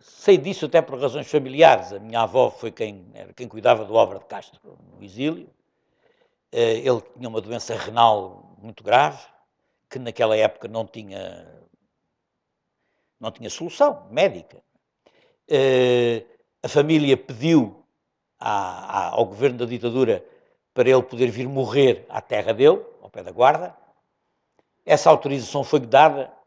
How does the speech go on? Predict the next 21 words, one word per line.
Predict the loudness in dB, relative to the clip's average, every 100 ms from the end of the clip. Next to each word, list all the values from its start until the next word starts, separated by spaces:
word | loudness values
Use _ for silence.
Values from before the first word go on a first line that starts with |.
| _ _ _ _ _ _ _ _ _
Não | -20
sei, | -20 -20 -20 _ _ _ _
a | -4
família | -2 0 -2 0
trouxe-o, | 4 4 4 -4
a |
viagem | -2 4 2 2 -6
foi | -12 -14
dolorosíssima. | -14 -12 -8 -8 -8 -14 -16 -20 -20
A | -20
viagem | -4 -2 -2 -6
foi, | _ -20 -20
como | -20 -20
compreendem, | -16 -14 -12 -12 -12
não | -16
havia | -14 -6
aviões, | -6 -4 -6 -6 -8 _ _ _ _ _ _
ele | -20 -12
veio | -10 -12
por | _
terra | -6 -4 -4 -8